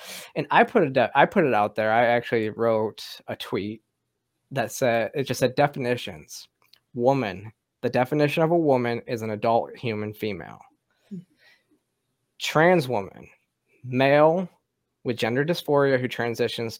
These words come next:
Speaker 1: and lives life as a woman."
Speaker 2: Mm-hmm.
Speaker 1: Non-binary, it w-, I forget exactly how I put it, but it was, um,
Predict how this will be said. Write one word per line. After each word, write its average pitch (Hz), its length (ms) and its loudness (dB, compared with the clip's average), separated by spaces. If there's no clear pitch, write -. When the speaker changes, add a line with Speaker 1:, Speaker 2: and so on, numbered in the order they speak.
Speaker 1:
and 113 180 -6
lives 110 300 -4
life 107 360 -4
as 160 260 6
a 113 80 4
woman." 90 420 -10
Speaker 2:
Mm-hmm. 160 200 -14
Speaker 1:
Non-binary, 123 960 2
it 117 200 -4
w-, 107 300 -6
I 117 80 -4
forget 110 300 -4
exactly 107 360 -4
how 107 200 0
I 107 80 0
put 110 240 -6
it, 104 160 -2
but 110 100 -2
it 104 80 0
was, 101 180 -2
um, 107 460 4